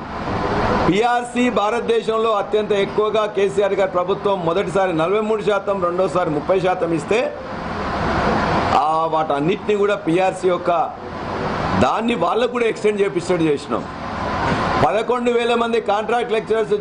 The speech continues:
జూనియర్ డిగ్రీ కాలేజీలలో, పాలిటెక్నిక్ రెసిడెన్షియల్ కాలేజీల్లో జీవో నెంబర్ పదహారు తీసుకొచ్చి వాళ్ళందరికీ కూడా ఒకటే స్ట్రోక్లో వాళ్ళందరికీ కూడా పర్మనెంట్ చేపించింది కూడా పల్లారాజేశ్వర రెడ్డి కేసీఆర్ గారిని ఒప్పించి చేపించింది.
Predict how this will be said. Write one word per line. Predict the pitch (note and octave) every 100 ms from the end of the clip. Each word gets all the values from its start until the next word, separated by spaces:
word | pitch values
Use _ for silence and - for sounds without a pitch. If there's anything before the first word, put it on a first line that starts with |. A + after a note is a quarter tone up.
| D#3+
జూనియర్ | G3 A3 F3+
డిగ్రీ | G3 F#3+ G3+ G3
కాలేజీలలో, | F#3 F#3 F3+ F3 E3+ G#3 G#3+ F3+
పాలిటెక్నిక్ | F#3+ G#3 G#3 G3+ E3
రెసిడెన్షియల్ | E3 G3 F#3+ F#3+ D3
కాలేజీల్లో | E3+ E3+ E3 D#3+ A3 A#3 - - - - - - G#2+
జీవో | F#3 B3+ C4 A#3+
నెంబర్ | B3 A3+ A3
పదహారు | F3+ G#3+ A#3+ A3+
తీసుకొచ్చి | G#3+ - G#3+ G#3 G3+
వాళ్ళందరికీ | F3+ F3+ G#3 F3+ F#3+
కూడా | G#3 A3+ E3+
ఒకటే | G3 A3 A3+
స్ట్రోక్లో | F3+ F#3+ E3+ F#3+ C4 C4+ - - - - - - - -
వాళ్ళందరికీ | D3+ E3 G#3+ A#3 G#3+
కూడా | G#3+ G#3+
పర్మనెంట్ | G3+ F#3+ G#3+ G3
చేపించింది | G3 E3+ E3 E3+ F3+
కూడా | F#3+ G#3 - - - -
పల్లారాజేశ్వర | - E3+ F#3+ F#3+ F3+ F3 F3
రెడ్డి | E3 F#3+ D3
కేసీఆర్ | E3 E3 E3 D#3
గారిని | D3+ C#3+
ఒప్పించి | C3+ D3 D3+
చేపించింది. | C3+ A2 A#2 G#2+